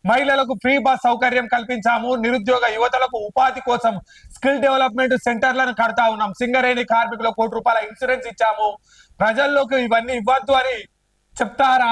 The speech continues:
అని అడగడం జరిగింది. అదేవిధంగా మక్కాన్ సింగ్ గారు మాట్లాడుతూ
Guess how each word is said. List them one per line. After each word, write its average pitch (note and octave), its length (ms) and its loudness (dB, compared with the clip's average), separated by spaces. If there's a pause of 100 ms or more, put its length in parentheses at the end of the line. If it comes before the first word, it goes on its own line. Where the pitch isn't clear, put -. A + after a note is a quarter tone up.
అని A3+ 180 0 (880)
అడగడం A3+ 380 0
జరిగింది. G#3 380 -2 (120)
అదేవిధంగా B3+ 580 2
మక్కాన్ A3 480 -2
సింగ్ B3 180 0
గారు A#3+ 160 2 (100)
మాట్లాడుతూ A3+ 420 0